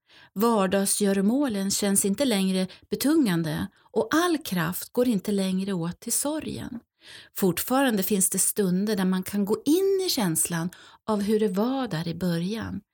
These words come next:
Men de där känslorna, de tar inte över hela ens varande eller ens över hela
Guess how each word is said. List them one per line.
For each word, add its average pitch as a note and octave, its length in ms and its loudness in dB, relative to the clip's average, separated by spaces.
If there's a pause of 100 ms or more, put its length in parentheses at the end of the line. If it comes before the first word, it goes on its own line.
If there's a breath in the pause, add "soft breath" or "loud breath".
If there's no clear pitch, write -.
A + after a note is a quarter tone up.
(360 loud breath)
Men B3 120 2
de C#4 140 4
där C#4 160 2
känslorna, F3 800 0
de G#3+ 160 0
tar C#4+ 180 -2
inte A3+ 640 0
över G3+ 220 -2
hela F#3 360 -2
ens F3 260 0
varande F#3 800 -4 (360 loud breath)
eller G#3 240 2
ens F3+ 560 2 (500 loud breath)
över F#3 260 2
hela E3+ 340 -2